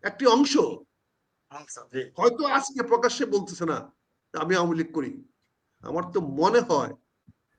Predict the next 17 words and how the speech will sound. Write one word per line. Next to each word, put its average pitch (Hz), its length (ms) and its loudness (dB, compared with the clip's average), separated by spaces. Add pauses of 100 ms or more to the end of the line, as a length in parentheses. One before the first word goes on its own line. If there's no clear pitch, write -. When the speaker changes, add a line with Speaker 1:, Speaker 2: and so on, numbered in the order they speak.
(1300)
Speaker 1:
এগুলো 175 180 2 (100)
বললে 202 280 6
তো - 100 0
আবার 202 180 4
আপনার 180 220 -2
মধ্যে 170 220 -2
ভুল 247 120 8 (100)
বুঝবেন। 139 320 -2 (600)
আমার 202 240 -6
তো 220 40 -2 (120)
মনে 190 160 2
হয় 185 160 4
আগামী 175 280 2
পাঁচই 165 300 0
আগস্টের 175 420 -2
পরে 165 160 4 (1080)
পট 175 120 -2